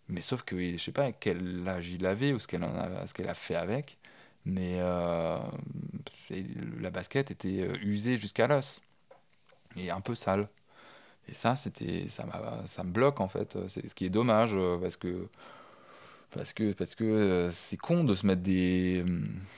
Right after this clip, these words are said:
des bâtons dans les roues, euh, surtout sur des, des points. C'est même pas un point de, pour moi, c'est même pas un point de détail.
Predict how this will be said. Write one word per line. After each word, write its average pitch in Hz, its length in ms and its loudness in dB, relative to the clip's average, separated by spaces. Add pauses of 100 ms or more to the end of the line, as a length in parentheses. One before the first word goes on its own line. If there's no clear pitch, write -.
(160)
des 95 100 0
bâtons 92 320 2
dans 92 140 4
les 87 100 2
roues, 92 340 0
euh, 82 240 0 (480)
surtout - 360 -6
sur 98 180 -2
des, 90 140 -2
des 92 240 -2
points. 113 360 2 (140)
C'est - 160 -4
même 110 140 2
pas 139 100 6
un 123 60 6
point 98 160 0
de, 90 120 -2 (140)
pour 110 140 0
moi, 147 100 2
c'est 98 100 0
même 90 140 2
pas 92 80 -2
un 87 80 0
point 90 160 -2
de 92 60 2
détail. 107 420 0